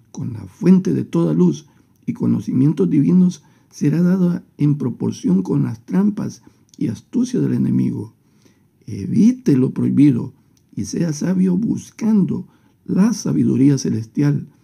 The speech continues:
y se evitará mucho sufrimiento.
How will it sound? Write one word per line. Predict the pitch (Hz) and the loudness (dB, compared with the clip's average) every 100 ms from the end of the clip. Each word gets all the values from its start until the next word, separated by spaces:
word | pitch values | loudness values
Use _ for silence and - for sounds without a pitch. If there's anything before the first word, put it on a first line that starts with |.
| _ _ - | _ _ -12
y | 120 | -8
se | 127 | -6
evitará | 120 117 110 113 139 - - | -4 -4 -6 -6 -4 -4 -4
mucho | 123 127 170 214 208 139 | 0 2 6 4 4 -4
sufrimiento. | - 113 120 123 135 143 - 147 | -4 -4 -2 0 2 0 -2 -14